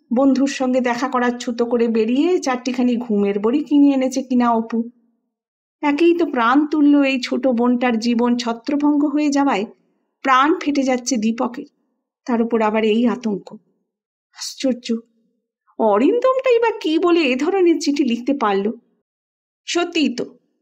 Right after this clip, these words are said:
অপুর সব চিহ্নই যে ধুয়ে মুছে নিশ্চিহ্ন করে ফেলতে হবে তার কি মানে আছে? এ যাবৎ অরিন্দমের ওপর সহানুভূতি আসছিল দীপকের,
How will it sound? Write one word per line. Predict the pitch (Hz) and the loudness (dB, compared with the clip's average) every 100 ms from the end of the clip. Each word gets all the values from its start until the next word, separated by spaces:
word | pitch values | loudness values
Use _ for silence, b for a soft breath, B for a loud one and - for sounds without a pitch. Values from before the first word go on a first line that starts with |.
| - | -6
অপুর | 165 - 277 | -4 -2 -2
সব | 381 - 285 285 | -2 0 0 0
চিহ্নই | - 311 311 339 339 | -2 2 2 2 2
যে | 339 | 2
ধুয়ে | 277 285 302 311 | 2 0 2 2
মুছে | 311 302 339 | 2 0 0
নিশ্চিহ্ন | 311 294 - 311 302 320 | 2 0 0 0 2 2
করে | 311 311 | 0 0
ফেলতে | 302 302 294 | -2 -2 0
হবে | 285 294 | 2 2
তার | 294 285 285 | 0 2 0
কি | 285 294 | 2 2
মানে | 277 285 | 2 2
আছে? | 311 311 480 - _ _ _ _ _ _ _ _ - | 0 -2 -6 -8 _ _ _ _ _ _ _ _ -8
এ | - - | -6 -2
যাবৎ | 202 277 403 | -2 0 0
অরিন্দমের | 330 311 330 339 339 359 | 2 2 2 4 2 2
ওপর | 359 381 359 B - | 0 0 -2 B -4
সহানুভূতি | 330 311 339 349 349 330 | 0 2 4 4 2 0
আসছিল | 285 302 - 349 302 | 0 -2 -2 -2 0
দীপকের, | 226 220 202 - | 0 -2 -6 -10